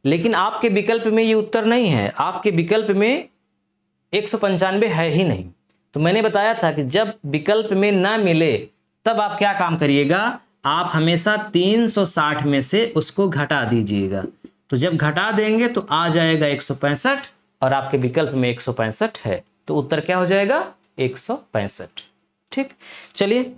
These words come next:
दूसरे सवाल लगाते हैं। जब घड़ी साढ़े नौ बजाती है तो उस समय दोनों सुइयों के बीच कितना डिग्री का कोण बनेगा? तीस गुणित नौ माइनस ग्यारह गुणित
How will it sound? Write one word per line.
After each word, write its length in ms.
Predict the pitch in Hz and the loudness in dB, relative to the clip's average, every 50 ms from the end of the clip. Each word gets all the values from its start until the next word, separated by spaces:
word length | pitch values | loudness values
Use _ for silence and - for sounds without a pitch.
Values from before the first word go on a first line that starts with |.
| - 127 | -6 -4
दूसरे 240 | 135 151 - 208 202 | -2 0 0 0 0
सवाल 220 | - 190 190 190 | 0 0 0 2
लगाते 320 | 190 185 185 180 180 196 | 2 2 2 2 2 2
हैं। 320 | 185 185 196 220 208 - - _ _ _ _ _ - - _ _ _ _ _ - | 2 2 2 0 -2 -6 -16 _ _ _ _ _ -20 -20 _ _ _ _ _ -6
जब 280 | 123 110 208 254 247 214 | -4 0 0 0 0 2
घड़ी 280 | 190 196 208 226 247 226 | 2 2 2 2 2 2
साढ़े 280 | - 214 196 190 208 208 | 0 0 0 0 2 2
नौ 160 | 220 233 220 | 2 2 2
बजाती 400 | 214 196 190 175 165 170 185 180 | 2 2 2 2 2 2 0 0
है 180 | 175 185 208 | 0 0 0
तो 180 | 208 202 196 - - | 0 -2 -2 0 0
उस 180 | 208 208 - | 0 0 0
समय 180 | - 196 202 190 | 2 2 2 2
दोनों 240 | 160 170 170 190 196 | 2 2 2 2 0
सुइयों 340 | 170 - 165 165 170 180 175 | 0 2 2 2 2 2 2
के 100 | 175 165 | 0 0
बीच 220 | 151 175 196 196 | 0 0 0 0
कितना 340 | - - 170 165 165 175 165 | -2 -4 -2 0 0 0 0
डिग्री 300 | 147 143 135 135 135 127 | 0 0 0 0 0 0
का 140 | 131 - 160 | 0 -2 -2
कोण 380 | 165 - - 123 135 170 196 180 | -2 -2 0 0 2 2 0 0
बनेगा? 560 | 135 127 117 113 110 110 104 107 82 - - _ - - _ _ - - - _ _ _ _ _ _ _ _ _ _ - | 0 0 0 0 0 0 0 -2 -4 -4 -6 _ -20 -20 _ _ -20 -20 -20 _ _ _ _ _ _ _ _ _ _ 0
तीस 680 | 180 185 196 214 226 233 233 - - - - - _ - - | 0 2 2 2 2 0 0 -2 -4 -6 -8 -10 _ -8 -4
गुणित 500 | 127 131 156 165 175 190 220 208 - - _ - - _ _ _ _ _ - | 0 2 2 2 2 2 0 -4 -8 -14 _ -20 -20 _ _ _ _ _ -2
नौ 540 | 139 143 151 165 175 180 196 208 233 - _ - | 0 2 2 2 2 2 2 0 -2 -4 _ -4
माइनस 600 | 135 135 139 139 143 147 156 165 180 165 - - - 151 | -2 0 0 0 2 2 2 2 0 -2 -4 -6 -6 -4
ग्यारह 520 | 131 127 143 143 143 147 151 170 180 175 | 0 0 2 2 2 2 2 2 2 2
गुणित 440 | 147 135 139 135 147 170 180 180 | 2 0 0 2 2 0 -2 -4